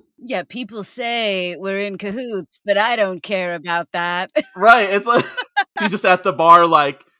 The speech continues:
Speaker 2: "You can't pay for my tab 'cause I'm a good cop." And it was just like, "All right, well, you're letting him get away with,
Speaker 1: Yeah.
Speaker 2: like, murders still and bombings, so are you a good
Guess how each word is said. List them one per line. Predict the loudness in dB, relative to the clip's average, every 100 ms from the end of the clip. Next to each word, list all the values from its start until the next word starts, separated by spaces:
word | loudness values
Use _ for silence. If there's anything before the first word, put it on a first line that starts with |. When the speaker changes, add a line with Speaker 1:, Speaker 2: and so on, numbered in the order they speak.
| _
Speaker 2:
"You | -14 -14
can't | -14 -8 -6 -4 -6
pay | -6 -6
for | -6 -6
my | -4 -4 -4
tab | -8 -6 -6 -10 -14
'cause | -10
I'm | -4 -4 -4
a | -8 -10 -12
good | -8 -8 -10
cop." | -6 -4 -2 -4 -8 _ _ _
And | -8
it | -6
was | -8
just | -10 -6
like, | -6 -6 -10
"All | -8
right, | -4 -6
well, | -4 -6
you're | -6 -6
letting | -6 -6
him | -6 -6
get | -6
away | -4 -6 -4 -4 -4
with, | -4 -8 -8
Speaker 1:
Yeah. | -10 -8 -8 -8
Speaker 2:
like, | -6 -8 -12 -20
murders | -10 -6 -4 -4 -6 -10
still | -14 -10 -6 -6 -4
and | -6 -6
bombings, | -2 0 -2 -4 -10 -12 -18
so | -14 -6 -4 -4 -2
are | -2 -2
you | -6 -10
a | -10
good | -12 -16